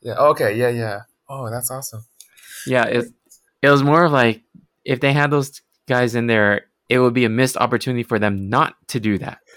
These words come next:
Speaker 1: Right.
Speaker 2: Because <laughs> I was like, "They have to do that scene."
Speaker 1: And did you think about it beforehand? Oh,
Speaker 2: Yeah,
Speaker 1: all right.
Speaker 2: yeah.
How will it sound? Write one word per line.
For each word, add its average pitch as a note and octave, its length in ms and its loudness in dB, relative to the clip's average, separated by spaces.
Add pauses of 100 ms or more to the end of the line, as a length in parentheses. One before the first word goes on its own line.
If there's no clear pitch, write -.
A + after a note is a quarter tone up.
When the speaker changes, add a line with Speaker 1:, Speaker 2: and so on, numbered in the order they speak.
(360)
Speaker 1:
Right. D3+ 360 2
Speaker 2:
Because A2 340 -2 (140)
<laughs> - 20 -2 (1200)
I C#3 40 -6
was B2+ 120 -6
like, B2+ 100 -6
"They D#3+ 140 4
have E3 360 2
to D3+ 120 2
do C#3+ 280 0
that C3 260 -2
scene." B2 540 -8 (580)
Speaker 1:
And - 180 -8 (280)
did C#3+ 180 -6
you D#3+ 80 -4
think D#3+ 180 -2
about D#3 140 2
it C#3+ 80 -2
beforehand? C#3+ 640 -4 (320)
Oh, G#2 200 -4
Speaker 2:
Yeah, C#3+ 160 4
Speaker 1:
all G2+ 80 -6
right. G2 180 -6 (160)
Speaker 2:
yeah. G#2+ 220 -2